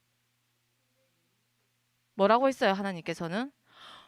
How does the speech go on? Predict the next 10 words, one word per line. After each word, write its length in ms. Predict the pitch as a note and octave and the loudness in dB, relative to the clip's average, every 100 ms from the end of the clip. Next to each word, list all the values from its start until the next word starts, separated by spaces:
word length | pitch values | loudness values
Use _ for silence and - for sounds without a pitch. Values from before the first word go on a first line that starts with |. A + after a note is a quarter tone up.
| _ | _
"어, 340 | B3 C4 G3+ - | -6 -6 -6 -12
반드시 360 | G3+ F#3 B3 A#3+ | -12 -10 -10 -12
죽는다." 380 | G3+ G#3 A#3+ A3+ | -8 -6 -2 -2
했는데 320 | G3 F#3 F#3 | -2 -4 -4
뱀이요, 840 | G3 F#3 G#3+ B3 G#3+ G#3+ A3+ D#3 - _ _ _ _ _ _ | -4 -4 -2 2 4 6 8 6 4 _ _ _ _ _ _
하와를 520 | - E4+ F#4 F#4 E4+ | 6 8 10 8 6
유혹해서 1000 | A#3+ A3 A#3 C4 B3 G#3 G3+ A3 G3+ D#3+ - - _ _ _ _ _ _ _ _ _ | 4 2 2 0 4 4 6 6 6 4 0 -14 _ _ _ _ _ _ _ _ _
절대 400 | - D#4 F4+ - B4 C5+ - _ | 2 2 4 4 4 2 -4 _
죽지 320 | - C4 - A3+ | -12 -12 -2 -2
않는다고 1000 | F3+ G3+ G#3 F3 - D#3+ F3 G3 E3 | -2 -4 -2 -2 -2 -4 0 0 0